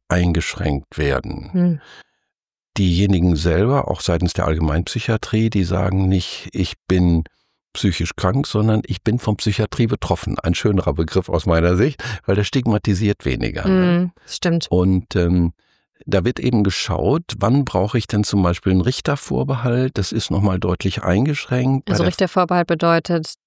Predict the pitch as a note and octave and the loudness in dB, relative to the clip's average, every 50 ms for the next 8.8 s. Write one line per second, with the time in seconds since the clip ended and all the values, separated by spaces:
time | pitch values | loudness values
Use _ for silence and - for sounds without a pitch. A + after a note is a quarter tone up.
0 | _ - D3+ D3 - - E3 D#3 - E3+ D#3+ D#3+ D#3 D3+ - E3 D#3+ E3 E3 E3 | _ -4 -4 -4 -2 0 -2 0 0 -2 -2 0 0 -2 -2 -2 -2 0 2 2
1 | E3 E3 D#3+ - - E3 D#3+ D#3+ - - E3+ E3 E3+ E3+ E3 E3 D#3+ D3+ E3 - | 2 2 0 0 -2 0 0 0 0 2 2 2 2 2 2 2 0 0 -2 -4
2 | - D#3+ D#3 - - - - - D#3+ D#3+ - - - D#3 - - E3 D#3+ E3 D#3+ | -4 -6 -6 -6 -6 -6 -4 -2 -2 -2 -2 -2 -4 -4 -4 -2 -4 -2 -2 -4
3 | - - E3+ - - - F#3+ D#3 - - - - - - - - - - - - | -4 -4 -6 -6 -4 -6 -4 -4 -6 -6 -8 -8 -8 -8 -8 -8 -8 -8 -8 -8
4 | E3+ - - - C3 B2+ B2 G#2+ D#2 C#2+ C#2+ C#2+ - - _ _ _ _ _ _ | -8 -10 -8 -2 2 2 4 4 2 0 -2 -6 -8 -12 _ _ _ _ _ _
5 | _ - G2 G2 - - _ - A#2 A#2 - - - - - C3 - - A#2 A2+ | _ -2 0 0 0 -2 _ -4 -2 -2 -2 -4 -6 -2 -2 -2 0 2 2 0
6 | A#2 - B2 A#2+ A#2+ G#2+ - F#2 G#2 - C#3 B2 - - - - F#2+ A2+ C3+ D#3 | 2 0 0 0 0 0 0 0 0 0 -2 -4 -2 -2 0 0 2 2 2 0
7 | D3 - - C3 C3 C#3 - D#3+ - G2 F2+ F2 D#2+ F2 - - - C3+ C#3 C#3+ | -2 0 0 0 2 0 0 0 2 2 2 4 2 2 0 0 0 0 0 2
8 | D3+ D3 D3 - - D3 D3 - - - C#3+ D3+ D#3+ - - | 0 0 0 0 -2 -2 -2 -2 -2 0 0 2 2 0 -2